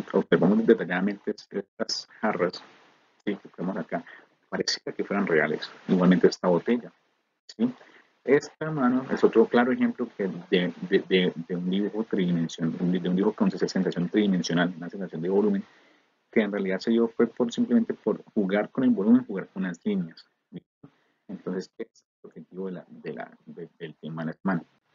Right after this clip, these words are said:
Bien, entonces, ¿qué actividad se proponen para esta semana? Entonces, la actividad que nos propone es, en la página sesenta y tres, tenemos es-, observamos estas, estas imágenes, ¿sí? Es-, estas figuras geométricas, observamos un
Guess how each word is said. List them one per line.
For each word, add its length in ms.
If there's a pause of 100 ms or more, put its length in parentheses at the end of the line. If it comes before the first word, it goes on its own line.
(300)
Bien, 160
entonces, 240
¿qué 80
actividad 320
se 60
proponen 300
para 160
esta 160
semana? 240 (140)
Entonces, 320
la 100
actividad 480
que 100
nos 120
propone 340
es, 200 (180)
en 80
la 120
página 320
sesenta 320
y 60
tres, 340 (280)
tenemos 280
es-, 220
observamos 440
estas, 560 (440)
estas 260
imágenes, 440
¿sí? 140
Es-, 240
estas 340
figuras 240
geométricas, 500
observamos 540
un 380